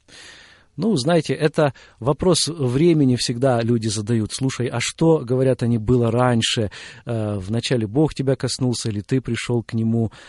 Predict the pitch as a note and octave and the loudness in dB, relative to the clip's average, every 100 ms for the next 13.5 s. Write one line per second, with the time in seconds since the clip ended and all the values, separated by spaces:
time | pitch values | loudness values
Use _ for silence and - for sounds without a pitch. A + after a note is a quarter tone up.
0 | - - - D3+ E3+ E3+ G#3+ A3+ D#3 - | -20 -20 -2 2 4 4 2 -2 -4 0
1 | C#3 C3 B2 B2+ D3+ F3+ C3+ - B2+ C3 | 0 0 -2 -2 -2 -2 -4 0 0 0
2 | - C3+ - B2 G#2 F#2+ F#2+ G2+ G2+ A2+ | 0 -2 -2 -2 -4 -4 -8 -8 -8 -8
3 | A2+ E3 C3 C3+ C3+ C3+ - B2 - - | -2 0 0 -4 -4 -6 -4 -4 -4 -14
4 | - A2+ B2+ - A2+ G#2+ - A#2 G#2 A2+ | -12 -6 -4 -2 -4 -4 -2 -2 0 -2
5 | A#2+ B2 A2+ - G#2+ F#2+ F#2+ - - C3+ | -2 -2 -2 -2 -2 -2 -6 -10 -8 -2
6 | G3 B3+ A#3 - - - D3 - G#3 G3 | 0 0 -2 -4 -8 -6 -4 -2 0 0
7 | - C#3+ B2 C3+ - - F3+ - - D#3+ | -2 -4 -2 -2 -4 -2 -2 -2 -4 -2
8 | C#3 C3 B2 B2 - B2 B2+ F#3 G#3 F3 | 0 0 0 0 -2 0 2 2 0 0
9 | D#3 - - G#2+ C3 C#3+ E3+ - - _ | -2 -6 -18 -2 0 2 0 -2 -18 _
10 | C3 B2+ B2 - - - D3 C#3 - D3 | 0 2 0 -2 -4 -2 0 0 0 0
11 | D#3 - A#2+ C3 C3 A#2+ A#2 B2 A2 A#2+ | 0 -2 -2 -2 -2 -2 0 0 0 -4
12 | - C3 A2+ G#2+ A2+ - - A#2 A2+ G2 | -2 -2 -2 -4 -6 -4 -2 2 2 0
13 | _ _ - A2+ A2 | _ _ -6 -4 -4